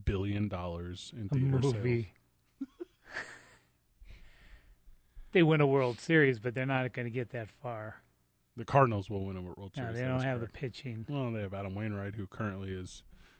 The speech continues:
Speaker 1: not just pitching a gym, but a word that is greater than
Speaker 2: He's got
Speaker 1: gym.
Speaker 2: spider tack all over him.
Speaker 1: Okay, that's, he's a pitcher, so spider tack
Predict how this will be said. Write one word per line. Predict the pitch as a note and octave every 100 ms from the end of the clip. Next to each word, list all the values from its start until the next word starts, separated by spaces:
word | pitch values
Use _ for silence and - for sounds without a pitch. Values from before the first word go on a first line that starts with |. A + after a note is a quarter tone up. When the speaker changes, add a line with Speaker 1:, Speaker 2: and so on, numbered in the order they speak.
| -
Speaker 1:
not | C3+
just | A#2+ A#2
pitching | - B2 B2
a | G#2
gym, | G2+ A#2+ A#2 A2 A2
but | G#2 F#2+ - - _ _ _
a | B2
word | A2 A2+ A2+
that | G#2+ F#2+
is | G2+
greater | A2 A2+ G#2+
than | G2+
Speaker 2:
He's | G2
got | -
Speaker 1:
gym. | G2+ G#2
Speaker 2:
spider | D3+ D3 C3+
tack | - C3 -
all | D3 C3
over | B2+ A#2 A#2+
him. | A2 G2 F#2
Speaker 1:
Okay, | - G2 F2+
that's, | F#2 -
he's | - G2
a | A2+
pitcher, | - G2 - F#2+ - _ _ _ _
so | - - F#2+ F#2 F#2
spider | - G2+ F#2
tack | - F#2